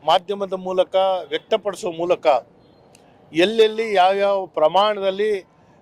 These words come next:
ಮತಗಳ್ತನ ಆಗಿದೆ, ಯಾವುದೇ ಮನೆ ಅಥವಾ ನಿವೇಶನ ಇಲ್ಲದೆ ಇರುವಂಥ ಜಾಗಕ್ಕೆ ಎಂಬತ್ತರಿಂದ ನೂರು ಮತಗಳಿರುವಂಥದ್ದು, ಒಂದು ಸಣ್ಣ ಮನೆಯಲ್ಲಿ ನೂರ ಹತ್ತು ಮತದಾರರು ಇರುವಂಥದ್ದು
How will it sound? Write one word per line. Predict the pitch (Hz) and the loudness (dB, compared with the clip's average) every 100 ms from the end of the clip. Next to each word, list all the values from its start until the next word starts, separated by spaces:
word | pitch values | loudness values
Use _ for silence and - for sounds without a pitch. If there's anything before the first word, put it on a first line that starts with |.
| - | -4
ಮತಗಳ್ತನ | 156 214 196 190 - 190 | -2 0 0 -2 -2 -2
ಆಗಿದೆ, | 175 175 170 165 165 151 _ _ _ _ _ _ _ _ _ _ _ _ _ - | -2 -4 -6 -6 -4 -6 _ _ _ _ _ _ _ _ _ _ _ _ _ 0
ಯಾವುದೇ | 156 196 208 220 | 4 4 4 0
ಮನೆ | 196 160 165 202 220 | -2 -2 -2 0 2
ಅಥವಾ | 208 202 196 196 | 0 2 2 0
ನಿವೇಶನ | 170 185 208 196 202 | -2 -4 -2 -2 -2
ಇಲ್ಲದೆ | 196 190 220 | -4 -2 0
ಇರುವಂಥ | 214 202 196 190 | 2 0 0 0
ಜಾಗಕ್ಕೆ | 175 185 175 170 | 2 -2 -2 -6
ಎಂಬತ್ತರಿಂದ | 190 175 175 190 190 180 185 185 175 151 _ 147 | -4 -2 0 0 0 -4 -2 2 2 0 _ -8
ನೂರು | 175 202 190 | -2 0 0
ಮತಗಳಿರುವಂಥದ್ದು, | 170 185 180 175 165 165 156 - 175 170 - _ _ _ _ _ - | 0 0 0 0 -2 -4 -2 -2 -2 -6 -10 _ _ _ _ _ -2
ಒಂದು | 185 208 202 | -2 0 -4
ಸಣ್ಣ | 170 190 220 233 | -2 -2 -2 -4
ಮನೆಯಲ್ಲಿ | 214 190 220 214 170 127 _ _ _ _ _ 156 | -2 0 2 0 -2 -4 _ _ _ _ _ -2
ನೂರ | 185 220 | 2 4
ಹತ್ತು | 208 190 196 | 4 4 -2
ಮತದಾರರು | 170 151 196 196 190 | -6 -4 0 2 2
ಇರುವಂಥದ್ದು | 185 180 170 165 156 - | -2 -4 -4 -4 -4 -4